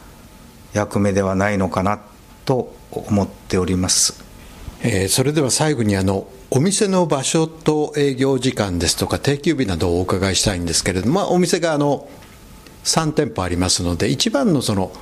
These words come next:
Speaker 2: まずは旗艦店というんでしょうか、こちらからお伺いしましょうか。
Speaker 1: はい。えっと、永田コーヒー店が、あの、小平駅南口降りまして、右側の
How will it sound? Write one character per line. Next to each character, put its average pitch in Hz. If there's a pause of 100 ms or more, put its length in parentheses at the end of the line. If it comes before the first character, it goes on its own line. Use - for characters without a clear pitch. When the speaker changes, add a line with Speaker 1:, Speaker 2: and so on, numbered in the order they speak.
(180)
Speaker 2:
ま 135
ず 101
は 78 (480)
旗 -
艦 123
店 80
と 90
い 80
う -
ん 78
で 73
し -
ょ 92
う -
か、 -
こ 151
ち 185
ら 175
か 170
ら 147
お 127
伺 92
い 80
し -
ま 80
し -
ょ 90
う -
か。 - (260)
Speaker 1:
は -
い。 120
え -
っ - (800)
と、 120
永 131
田 160
コ 156
ー 156
ヒ 151
ー 147
店 123
が、 98 (300)
あ 117
の、 98 (580)
小 123
平 120
駅 113
南 113
口 101
降 -
り 120
ま 117
し -
て、 101
右 110
側 110
の 110